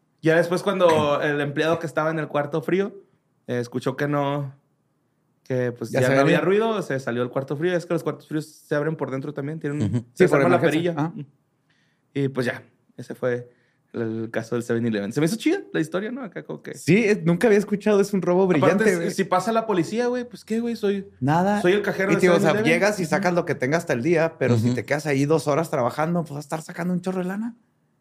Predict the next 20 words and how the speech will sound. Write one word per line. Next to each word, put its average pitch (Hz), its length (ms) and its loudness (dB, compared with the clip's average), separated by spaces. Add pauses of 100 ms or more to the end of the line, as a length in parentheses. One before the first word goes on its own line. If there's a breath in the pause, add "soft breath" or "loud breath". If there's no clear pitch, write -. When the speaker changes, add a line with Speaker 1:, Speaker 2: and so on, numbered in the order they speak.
(540 soft breath)
Speaker 1:
Simón. 107 360 -4 (1000)
Speaker 2:
Y 208 640 4
ganas 143 360 0
experiencia 135 480 -2
laboral 139 460 0
para, 120 360 2
Speaker 3:
Mm, - 20 2
claro. 117 320 2
Speaker 2:
para 143 240 2
tu 156 80 4
currículum. 180 600 6
Speaker 3:
<laughs> 170 920 0 (400 loud breath)
Speaker 1:
Y 175 120 2
si 180 100 2
no 175 100 6
te 180 80 -2
atrapan, 196 520 0
eh, 139 160 -4
pues 131 280 -4
no 127 460 -2